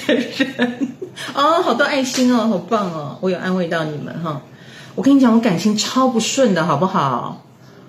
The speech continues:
超不顺的，那个火星，<laughs> 容我翻一个白眼。 <clears throat> 呃，有人好奇其他宫位啊，没关系，我的 Podcast 慢慢来，慢慢来会讲啊，因为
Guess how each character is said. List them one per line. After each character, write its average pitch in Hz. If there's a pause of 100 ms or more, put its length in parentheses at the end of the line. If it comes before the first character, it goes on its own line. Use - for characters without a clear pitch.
(300)
超 294
不 277
顺 254
的， 220
那 277
个 302
火 226
星， 262 (960)
<laughs> 392
容 196
我 180
翻 180
一 180
个 151
白 135
眼。 147 (540)
<clears throat> 240 (2000)
呃， 220
有 175
人 180
好 240
奇 165
其 180
他 185
宫 170
位 156
啊， 135
没 262
关 415
系， 440
我 220
的 180
Podcast 196
慢 175
慢 175
来， 143
慢 196
慢 202
来 139
会 175
讲 143
啊， 143
因 240
为 359